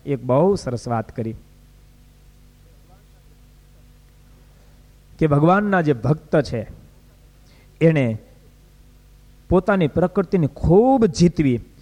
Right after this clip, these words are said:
અને નાનો હરિભગત હોય કે મોટો હરિભગત હોય, બધાની વિશે ખૂબ જ દિવ્ય ભાવ કેળવવો. અને આધારાનંદ સ્વામી એના ગ્રંથમાં પણ લખ્યું, કાલ સવારનો થયેલો સાધુ હોય, કાલ સવારનો હરિભગત હોય,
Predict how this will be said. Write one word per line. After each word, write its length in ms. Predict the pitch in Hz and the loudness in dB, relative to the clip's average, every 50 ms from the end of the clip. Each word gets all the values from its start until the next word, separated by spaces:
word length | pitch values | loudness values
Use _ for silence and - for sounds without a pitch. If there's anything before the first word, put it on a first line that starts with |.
| - - - - _ - | -20 -20 -20 -16 _ -2
અને 220 | 160 156 151 135 127 | -2 0 0 0 0
નાનો 420 | 123 123 127 135 151 170 190 180 | 0 0 0 2 2 2 4 4
હરિભગત 560 | 170 175 185 180 165 185 185 185 185 180 - | 4 4 2 2 2 0 2 2 0 0 0
હોય 140 | 165 180 190 | 0 -2 -2
કે 120 | - 147 | -2 -4
મોટો 260 | 131 131 135 - 220 196 | -4 -4 -2 0 0 0
હરિભગત 560 | 147 135 131 120 117 120 110 117 113 - - | 0 0 0 -2 -2 -4 -4 -6 -6 -6 -6
હોય, 160 | 113 104 104 - - - - - | -8 -8 -10 -12 -18 -20 -20 -18
બધાની 500 | 113 120 135 135 156 147 175 175 170 165 | -8 -2 0 2 2 4 2 2 2 0
વિશે 200 | 160 143 - 127 | -2 -4 -6 -10
ખૂબ 360 | 117 - - - 170 170 185 | -12 -8 -4 -2 0 2 2
જ 140 | 190 185 160 | 2 2 0
દિવ્ય 400 | 131 117 117 143 147 151 147 139 | -2 -4 0 2 2 4 2 0
ભાવ 380 | 113 110 104 123 127 131 123 120 | 0 -2 -4 -2 0 0 0 0
કેળવવો. 460 | - - 120 107 104 101 98 98 - - - - - - - | 0 -4 -6 -8 -6 -6 -8 -10 -12 -16 -20 -20 -20 -20 -16
અને 140 | 131 123 117 | -12 -8 -4
આધારાનંદ 460 | 120 131 127 139 143 143 143 143 143 | -4 -2 0 0 2 2 0 -2 -2
સ્વામી 260 | 135 - 139 143 143 | -4 -6 -6 -4 -4
એના 180 | 143 135 131 127 | -4 -4 -4 -4
ગ્રંથમાં 480 | 110 120 131 135 135 - 139 131 - | -4 -4 -6 -6 -6 -8 -10 -8 -8
પણ 80 | - 120 | -8 -4
લખ્યું, 440 | 117 120 127 - - 147 117 101 - - _ _ _ _ _ - - - _ - - - - - - | -4 -4 -4 -4 -6 -10 -10 -10 -12 -18 _ _ _ _ _ -20 -20 -20 _ -20 -20 -20 -20 -12 -6
કાલ 260 | 131 135 156 208 214 | -4 -2 0 -2 -2
સવારનો 520 | 175 - 156 151 151 147 147 151 147 139 | -2 -2 0 2 2 2 2 0 0 -2
થયેલો 320 | 131 - 139 139 135 131 127 | -2 -2 -2 0 0 0 -2
સાધુ 460 | - - - 113 127 117 117 143 131 | -2 -4 -6 -6 -6 -4 -2 -2 -2
હોય, 160 | 120 120 117 | -2 -2 -4
કાલ 340 | 113 - - 123 120 165 180 | -6 -8 -8 -4 -2 -2 -2
સવારનો 400 | 143 147 147 147 143 143 139 117 | -2 -2 -2 -2 -2 -2 -4 -4
હરિભગત 540 | 110 117 131 135 135 143 139 135 127 - - | -2 -2 0 0 2 0 0 0 -2 -2 -2
હોય, 180 | 117 113 107 | -4 -4 -6